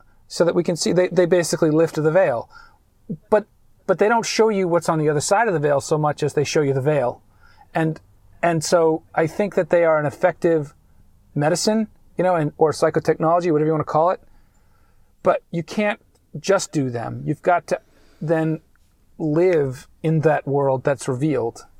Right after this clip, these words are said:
And this is where I think science and an understanding of the cosmic story and nature,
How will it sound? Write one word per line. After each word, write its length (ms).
And 260
this 180
is 100
where 120
I 80
think 300
science 880
and 180
an 80
understanding 560
of 80
the 80
cosmic 360
story 640
and 200
nature, 580